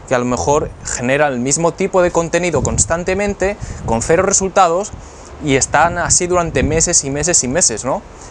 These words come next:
Eso para mí es disciplina de la mala, porque es, eh, quemar recursos sin utilizar la conciencia activa, ¿no?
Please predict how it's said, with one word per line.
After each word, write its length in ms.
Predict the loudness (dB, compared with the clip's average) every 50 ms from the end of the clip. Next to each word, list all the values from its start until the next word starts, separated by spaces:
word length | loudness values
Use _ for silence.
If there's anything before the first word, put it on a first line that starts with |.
| -14 -6 -4
Eso 180 | -2 0 0 2
para 180 | 2 0 0
mí 100 | 0 -2
es 120 | -2 -2 -2
disciplina 480 | -2 -2 -2 -4 -2 0 2 2 2
de 80 | 2 2
la 120 | 2 2
mala, 260 | 2 2 2 2 0 0
porque 320 | -2 -4 -4 -2 -2 0
es, 160 | 0 0 -2 -4 -10 -20 -20 -20 -20 -18 -8 -2
eh, 280 | 0 0 2 0 -2 -4 -8 -10 -6 -4 -2 0
quemar 340 | 0 0 2 2 2 2 0
recursos 920 | 0 -4 -4 -2 -2 0 0 2 2 2 2 0 0 0 0 -2 -2 -4 -6 -10 -12 -12 -12 -14 -14 -14 -8 -4
sin 540 | -2 -2 0 0 0 0 0 0 -2 -2 -6 -8 -6
utilizar 340 | -4 -2 -2 0 0 0 0
la 120 | 0 0
conciencia 420 | -2 -2 -2 -2 -2 0 2 2 0
activa, 440 | 0 0 -2 0 2 2 2 2
¿no? 200 | 2 0 -2 -2